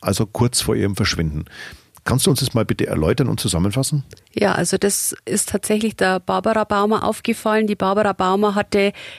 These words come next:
Speaker 2: zu der Zeit Examensprüfungen, deswegen konnte sie es auch sehr genau einordnen und hat am Telefon mit ihrer Schwester darüber gesprochen und die konnte sich dann am nächsten Tag nicht mehr an dieses Gespräch erinnern.
Speaker 1: Mhm.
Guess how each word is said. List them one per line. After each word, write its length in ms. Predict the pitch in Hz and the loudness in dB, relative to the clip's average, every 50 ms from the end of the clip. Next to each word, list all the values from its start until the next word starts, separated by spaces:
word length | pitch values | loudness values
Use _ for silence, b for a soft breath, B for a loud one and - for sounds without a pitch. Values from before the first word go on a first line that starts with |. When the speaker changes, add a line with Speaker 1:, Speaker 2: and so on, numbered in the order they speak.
| B B B _ | B B B _
Speaker 2:
zu 140 | - - 208 | -2 0 0
der 160 | 202 202 196 | 0 0 0
Zeit 180 | - 202 196 - | 0 0 0 0
Examensprüfungen, 1040 | 190 - - - 196 185 196 214 214 208 - - - 196 190 - - 190 190 185 | 0 0 0 0 2 2 4 2 2 0 -2 -2 -2 -4 -2 -2 -2 0 0 2
deswegen 300 | 185 196 190 - 208 202 | 0 0 -2 -2 -4 -4
konnte 360 | 196 - 202 202 208 - - 208 | -2 0 0 0 0 -2 -6 -6
sie 180 | - - 214 | -4 -4 -4
es 180 | 202 202 - - | -4 -4 -4 -2
auch 260 | - 180 202 - - | -2 -2 -2 -2 -6
sehr 220 | - - - 208 | -4 -2 -2 0
genau 300 | 196 - 214 208 190 185 - | 0 2 2 2 2 2 2
einordnen 720 | - - 185 214 - - 196 196 - _ 214 208 208 220 B B B B B B B B _ | 2 2 2 2 2 2 0 0 0 _ 2 2 2 2 B B B B B B B B _
und 200 | - 202 202 185 | 0 0 0 2
hat 320 | 202 214 214 - - - - | 0 0 0 -2 -6 -4 -2
am 140 | 202 196 - | -2 -4 0
Telefon 480 | - 220 214 226 233 - - 226 220 | 0 0 0 0 0 0 0 2 2
mit 160 | 220 214 214 | 4 4 4
ihrer 100 | 196 190 | 4 2
Schwester 480 | 180 - - 196 214 - - 226 196 196 | 2 2 0 0 0 2 2 2 2 2
darüber 300 | - 208 208 196 202 196 | 0 0 0 0 0 0
gesprochen 640 | - 196 - - - 196 202 202 - - 233 247 - B B B B B B B B B | 0 -2 -2 0 0 0 0 0 0 0 0 0 -2 B B B B B B B B B
und 140 | 214 214 - | -4 -2 -2
die 60 | - | -2
konnte 360 | - - 208 190 214 - 233 | 0 0 2 2 2 2 0
sich 420 | - - 226 208 - - - - - _ _ _ - | 0 0 -2 -2 -2 -6 -10 -12 -14 _ _ _ -2
dann 180 | 202 196 190 | 0 2 2
am 120 | - 190 202 | 2 4 4
nächsten 340 | 196 196 196 - - 226 | 4 2 0 0 -2 0
Tag 180 | 214 226 202 196 | 0 0 0 2
nicht 240 | 214 220 - - - | 0 0 -2 0 0
mehr 80 | 208 | 2
an 60 | 208 196 | 2 2
dieses 240 | 202 196 208 202 | 2 0 0 -2
Gespräch 420 | - - - - - - 180 196 - | -2 -4 -4 -2 0 0 0 2 2
erinnern. 380 | 180 - - 180 175 175 95 | 2 2 2 2 4 4 4
Speaker 1:
Mhm. 100 | 92 - | 4 2